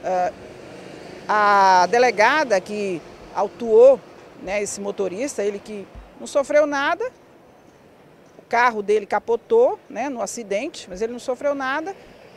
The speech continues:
foi detido e, de acordo com a polícia, ele, é, foi au-, autuado por homicídio doloso, que é quando assume o risco de matar. Se você bebe e vai pra uma direção de um veículo, você assume o risco de matar, que foi o que aconteceu.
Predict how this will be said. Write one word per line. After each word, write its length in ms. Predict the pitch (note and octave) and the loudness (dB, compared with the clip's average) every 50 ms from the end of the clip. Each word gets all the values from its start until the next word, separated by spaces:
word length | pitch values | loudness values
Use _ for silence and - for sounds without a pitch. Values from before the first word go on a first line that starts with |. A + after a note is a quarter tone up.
| - - | -20 -8
foi 220 | - - D4 D#4+ E4 | -2 2 2 4 4
detido 720 | C#4 C#4+ C#4 - - - B3+ C4+ D4 E4 C#4+ F#4+ G#4 G#4 - - - - - - - - _ _ - - _ _ _ - - - | 4 2 2 0 -4 -8 -6 -6 -4 -4 -4 -6 -6 -6 -10 -18 -20 -20 -20 -20 -20 -20 _ _ -20 -20 _ _ _ -20 -18 -14
e, 80 | B3 | -6
de 80 | A#3+ D4+ | -2 -2
acordo 380 | D4 - B3+ C4 C#4 C4 C#4 | -2 2 4 2 2 2 0
com 60 | - C4+ | -4 -6
a 60 | B3+ | -6
polícia, 540 | - D4+ D4 B3+ B3 C#4 C#4 - - D4+ C#4+ - - - - - | -4 -6 -6 -6 -6 -6 -6 -6 -8 -8 -10 -12 -16 -20 -18 -6
ele, 480 | - - A3+ A#3 A#3 A#3+ B3 C#4+ D4 - - _ _ - - - - - | 0 4 4 4 4 2 0 -6 -10 -10 -14 _ _ -20 -20 -20 -12 -6
é, 180 | - F3+ F3+ F3 | -2 0 0 0
foi 160 | - - A#3+ | 0 2 2
au-, 240 | B3+ A#3 A#3+ B3+ - - - - | 2 2 2 -2 -8 -12 -10 -4
autuado 680 | - A#3 C#4+ C#4+ - C#4 B3+ - G#3 A3 A3 A3+ A3+ B3 | 0 0 0 0 -2 0 2 2 2 2 0 -2 -4 -4
por 160 | - A#3+ A#3+ | 0 0 0
homicídio 560 | B3 B3+ A#3+ A3+ - - - A#3+ A#3+ G#3+ A#3 | 0 0 -4 -10 -12 -12 -12 -10 -10 -8 -6
doloso, 800 | G#3+ G3+ B3+ C4 C#4 B3+ A#3+ A#3 A3 G#3+ G3 - - - D#3+ D#3+ - - - - - - - | 0 2 4 4 6 6 6 6 4 2 0 -2 -6 -12 -14 -14 -16 -18 -20 -20 -20 -20 -12
que 120 | - G3+ | -6 -4
é 80 | G3 G#3+ | -4 -4
quando 480 | - - G#3+ A3 A3 A#3+ A3+ A3 G#3 - - | -4 -4 -6 -4 -4 -6 -8 -10 -12 -10 -10
assume 720 | - C#4 - - - - - B3 B3+ C#4 D4+ D#4 D#4+ D#4+ - | -10 -10 -10 -12 -16 -10 -8 -6 -4 -4 -4 -6 -8 -10 -10
o 100 | - D#4 | -10 -10
risco 480 | B3 F3+ G#3 A3 B3 A#3+ - - - B3 | -10 -10 -10 -10 -10 -10 -12 -14 -16 -14
de 140 | G3+ A#3 B3 | -12 -10 -10
matar. 500 | C4+ D4 D#4 - - G3 D3 C#3+ C3+ - | -8 -10 -10 -6 -6 -6 -6 -6 -8 -14
Se 140 | - - | -18 -16
você 200 | E3+ E3+ - A#3 | -14 -8 -4 -4
bebe 540 | A3+ G#3 G3 G#3 G3 G3 F#3+ F#3+ G3 D4+ E4 - - - - - - - - - | -4 0 2 4 4 4 4 2 -2 -6 -10 -12 -16 -20 -20 -20 -20 -20 -20 -20
e 80 | - D#3 | -18 -12
vai 320 | D3 C#3+ G3 F#3+ A3 C#4 | -6 -2 -2 0 0 -2
pra 100 | C#4 C4+ | -2 -4
uma 120 | D4 D4 C#4+ | -6 -8 -6
direção 460 | B3+ D4 C#4 C#4 C4+ - C#4 C4+ C4 | -4 -2 -2 -2 -2 -2 -6 -6 -6
de 80 | B3+ C#4 | -8 -6
um 60 | C4+ | -4
veículo, 400 | D4 D4+ D4 C4 C4 C4 - C4 | -2 -2 -2 -2 -6 -10 -12 -10
você 200 | C#4 C#4 - D#4+ | -10 -8 -6 -6
assume 380 | D#4+ D#4 - - C#4 C#4 D4+ | -6 -6 -8 -8 -6 -6 -6
o 40 | D#4 | -6
risco 340 | B3 A3+ A#3+ A#3+ - - C4 | -8 -8 -10 -10 -12 -12 -12
de 80 | A3+ C#4 | -10 -8
matar, 400 | C#4 D#4 D#4 C#4+ A3 A3 A#3 A#3+ | -8 -8 -6 -4 -4 -4 -4 -4
que 60 | - | -4
foi 120 | - B3+ | -6 -6
o 40 | C4+ | -4
que 80 | - D4 | -6 -8
aconteceu. 680 | C4 - C#4+ C4+ C#4+ - - - - A#3 A#3 B3+ | -10 -10 -10 -8 -8 -10 -6 -2 0 0 0 0